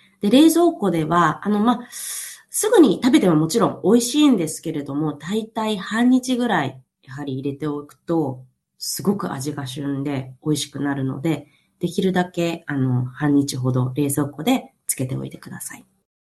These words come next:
で、まあ、最後にですね、もうこれで出来上がりなんですよ。あとは、あの、おつまみにするんでしたら、その上に、あの、刻み海苔ですとか、ネギですとか、で、あの、生姜が好きな方はもう少し生姜を置いたりですとか、あと、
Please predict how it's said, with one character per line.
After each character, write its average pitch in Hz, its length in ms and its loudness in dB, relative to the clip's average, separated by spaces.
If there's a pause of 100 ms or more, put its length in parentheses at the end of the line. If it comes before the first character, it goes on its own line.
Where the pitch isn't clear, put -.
(380)
で、 392 100 4 (100)
ま 453 80 10
あ、 302 40 6
最 349 220 8
後 233 100 6
に 170 140 8
で 143 80 0
す 156 100 -4
ね、 156 80 4
も 254 220 6
う - 40 -10
こ 208 100 0
れ 233 100 6
で 240 300 2
出 185 100 2
来 254 100 4
上 254 60 2
が 262 80 4
り 262 60 6
な 269 100 8
ん 208 60 4
で 160 80 2
す - 120 -6
よ。 135 160 -4
あ 262 100 -2
と 202 160 -2
は、 202 360 4 (240)
あ 226 100 2
の、 185 400 4
お - 60 0
つ 254 120 2
ま 254 100 6
み 185 120 6
に 160 120 4
す 165 120 -4
る 170 140 0
ん 160 80 0
で 156 100 -4
し - 80 -12
た 214 120 -6
ら、 196 120 0
そ 180 140 -4
の 165 220 0
上 165 180 -2
に、 240 540 2
あ 175 80 -6
の、 156 300 -4
刻 156 340 -6
み 165 100 4
海 160 80 4
苔 139 140 -4
で 131 120 -8
す - 120 -14
と 156 100 -18
か、 160 340 -6 (260)
ネ 240 140 6
ギ 180 120 -4
で 139 120 -8
す - 120 -12
と - 80 -20
か、 - 320 -10 (320)
で、 254 80 0
あ 262 40 4
の、 240 100 4
生 285 120 0
姜 277 60 2
が 277 200 2
好 269 120 -6
き 240 80 -2
な 185 80 -2
方 147 200 -10
は 147 60 -4
も 160 80 -2
う - 20 -8
少 165 200 -6
し 160 100 -8
生 160 260 -6
姜 156 200 -4
を 147 80 -8
置 156 120 -2
い 147 60 -6
た 147 140 -14
り 139 120 -10
で 127 120 -10
す - 80 -14
と - 80 -20
か、 - 240 -8
あ 254 60 0
と、 226 200 -2